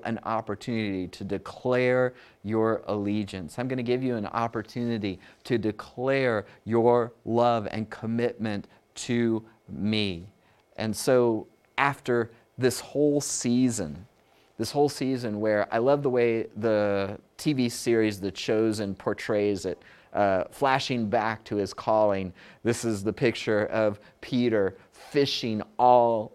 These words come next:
night. And, you know, he's got the lamp. He's trying to find any hint of fish anywhere. He's working hard all through the night without any kind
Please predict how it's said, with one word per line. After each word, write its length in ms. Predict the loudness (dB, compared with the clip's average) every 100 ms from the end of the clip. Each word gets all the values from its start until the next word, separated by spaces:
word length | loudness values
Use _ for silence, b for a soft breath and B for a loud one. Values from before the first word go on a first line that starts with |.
| -6
night. 420 | -2 0 -2 -4 b b b -4
And, 440 | 0 2 0 -4
you 100 | -6
know, 120 | -4 -4
he's 200 | -4 0
got 280 | 2 4
the 80 | 2
lamp. 500 | 2 2 0 -2 -2
He's 160 | -4 -6
trying 320 | -2 -2 0
to 60 | -2
find 420 | 0 0 0 -2 0
any 400 | 2 4 2 -2 -8 -4
hint 360 | 0 0 0 -6 -2
of 160 | -2
fish 500 | -2 2 4 4 -2 -10 -6
anywhere. 640 | -2 -2 0 -2 -2 -4 B B B
He's 240 | -2 -2
working 720 | -2 4 8 8 8 -2 -4 -4
hard 720 | -2 2 4 4 2 -2 -6 b b _
all 320 | 6 10 10 6
through 320 | 0 0 0
the 100 | 0
night 400 | -2 -2 -4 -6 b 2
without 560 | 2 4 4 4 2 -2
any 380 | 0 2 0 -4
kind 500 | -6 -6 -4 -2